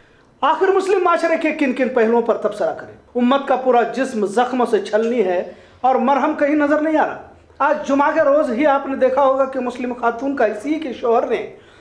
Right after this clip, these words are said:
दोपहर में किला तालाब के पास सड़क पर ही कत्ल कर दिया। एक तरफ तलाक, खुला, गैरों के साथ ताल्लुकात रखती उम्मत की बेटियों की वारदातों में होता जबरदस्त इजाफा, शादियों में फिजूल खर्ची, अमीर गरीब का बढ़ता फासला,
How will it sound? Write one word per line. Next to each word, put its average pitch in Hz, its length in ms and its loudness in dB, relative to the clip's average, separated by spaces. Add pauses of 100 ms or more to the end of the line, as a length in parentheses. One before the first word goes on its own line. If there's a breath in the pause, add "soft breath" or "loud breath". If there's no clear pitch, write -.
(120)
दोपहर 349 440 2
में 330 180 0
किला 302 240 2
तालाब 269 420 0
के 262 120 2
पास 269 260 0
सड़क 247 280 -2
पर 254 80 2
ही 240 140 -2
कत्ल 262 280 -4
कर 220 160 -2
दिया। 147 200 -8 (480 soft breath)
एक 240 240 4
तरफ 220 360 2
तलाक, 220 520 2
खुला, 208 240 2 (120)
गैरों 214 280 2
के 202 140 0
साथ 208 340 -2
ताल्लुकात 202 480 0
रखती 180 320 -4
उम्मत 202 360 -4
की 170 120 -16
बेटियों 226 380 0
की 208 140 -4
वारदातों 196 500 2
में 170 180 -4 (480 loud breath)
होता 302 300 4
जबरदस्त 285 480 0
इजाफा, 302 520 2
शादियों 233 360 2
में 214 200 0
फिजूल 226 260 -4
खर्ची, 294 380 -2 (400 loud breath)
अमीर 277 360 2
गरीब 302 360 2
का 196 140 0 (500 soft breath)
बढ़ता 262 380 0
फासला, 277 460 0